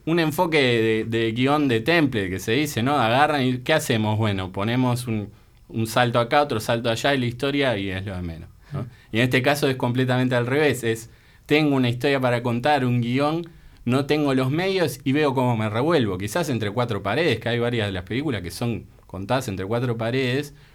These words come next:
sugiriendo mucho más de lo que se muestra, y ahí genera una tensión que quizás si mostrás todo, por más efectos especiales y millones de dólares que tengas invertido,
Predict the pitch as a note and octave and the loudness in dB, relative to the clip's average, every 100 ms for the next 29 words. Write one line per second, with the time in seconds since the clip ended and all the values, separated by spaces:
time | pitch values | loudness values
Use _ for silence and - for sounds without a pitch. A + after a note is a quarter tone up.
0 | _ - B2 - B2 B2 D3 C#3+ C3 B2 | _ -4 -2 0 0 4 4 4 2 2
1 | B2+ C3 B2+ C3 B2+ A2 G#2 A2 G2+ - | 0 0 0 2 0 0 -2 -2 -4 -2
2 | A2 C#3 D3 B2+ - B2+ - - - - | 0 0 0 -2 -4 -4 -6 -14 -20 -20
3 | - G2 F3 - C3 D3+ D#3+ A2+ A#2 A#2 | -6 -2 -2 0 0 2 2 2 2 0
4 | A2+ G#2+ G#2 - - D#3+ G#3+ A3 - - | 0 -2 -2 -2 0 2 2 -2 -8 -20
5 | - - G#2 G#2+ G#2+ A#2 - - G2 F#2+ | -14 -4 -2 -2 -2 0 0 -2 -4 -4
6 | F#2+ C#3+ C#3+ C#3 B2+ A2+ A#2+ C3 F#2+ G#2 | -2 -2 0 2 4 4 4 2 -2 0
7 | C#3 B2+ G#2+ - A#2 A2+ G2+ F#2 F2 E2+ | 0 0 -2 0 -2 -2 -6 -6 -8 -8
8 | - G#2+ A2 F#2+ - F2 F2+ - A2+ A2 | -2 0 2 0 -4 -6 -6 -4 -2 0
9 | G2+ G#2 A2 G2+ G2+ G#2+ G#2+ G#2+ G#2 G2+ | -2 -2 -2 -2 -4 -4 -2 -4 -6 -6
10 | G2 G2 C3+ E3+ | -6 -4 -2 -2